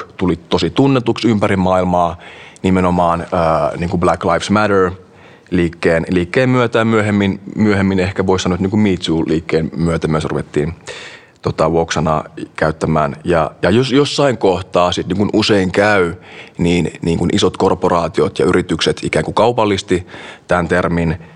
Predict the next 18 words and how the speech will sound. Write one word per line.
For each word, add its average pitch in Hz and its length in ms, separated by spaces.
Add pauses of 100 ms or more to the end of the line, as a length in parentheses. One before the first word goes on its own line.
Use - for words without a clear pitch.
(220)
ää, 78 380 (460)
ö, 80 260 (380)
otti - 200
sen 87 160
termin 85 260
haltuun, 98 920 (640)
useimmiten 127 520
oman 107 280
brändin 98 440
niin 87 100
kuin 85 120
kiillottamisen 95 800
merkeissä, 85 640 (560)
joskus 123 400
ihan 101 200
oikeasti 92 460
myös 82 220
halusta 82 500